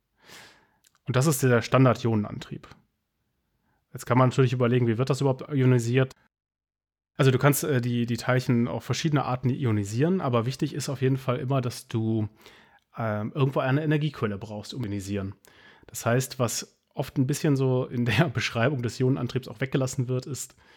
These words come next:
dass der Ionenantrieb jetzt nicht genau erklärt, wo man eigentlich die Energie für den Antrieb her hat. Ja, du kannst den Ionenantrieb verbinden mit zum Beispiel einem Kernreaktor. Du kannst es verbinden mit einer, ja, mit einer brennenden Kerze, die Wasser erhitzt, ja. <laughs> Also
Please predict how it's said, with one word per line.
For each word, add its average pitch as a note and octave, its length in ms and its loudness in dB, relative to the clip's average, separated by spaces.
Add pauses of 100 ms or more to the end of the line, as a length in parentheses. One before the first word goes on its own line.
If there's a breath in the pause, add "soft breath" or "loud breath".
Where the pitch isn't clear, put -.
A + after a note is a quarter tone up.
(460 soft breath)
dass - 220 -6
der A2+ 100 -4
Ionenantrieb B2 560 -2
jetzt A2+ 200 -4
nicht C#3+ 340 2
genau D3+ 280 2
erklärt, C3+ 720 0
wo A#2+ 200 -2
man D#3 160 2
eigentlich - 300 -4
die - 80 -6
Energie A2 400 -2
für B2+ 120 -8
den A2 140 -10
Antrieb - 340 -12
her A2 140 -10
hat. - 180 -16 (920)
Ja, C#3+ 80 -2
du D#3 60 -6
kannst B2 220 -2
den A#2 80 -2
Ionenantrieb C3+ 540 2
verbinden C#3 840 0
mit C#3 280 -2 (220)
zum - 140 -4
Beispiel A#2 280 -4
einem G2 120 -4
Kernreaktor. C3+ 760 0 (340 soft breath)
Du A#2+ 100 -8
kannst B2 280 -2
es - 40 -18
verbinden B2 520 0
mit A#2 240 -4
einer, A2 360 0 (1000)
ja, C3 100 2
mit G#2 160 -2
einer G#2 100 2
brennenden B2 500 4
Kerze, C3 400 0
die G#2+ 220 -2
Wasser B2+ 220 0
erhitzt, G#2+ 420 -6
ja. A#2 220 -2
<laughs> - 40 -18
Also B2 260 -4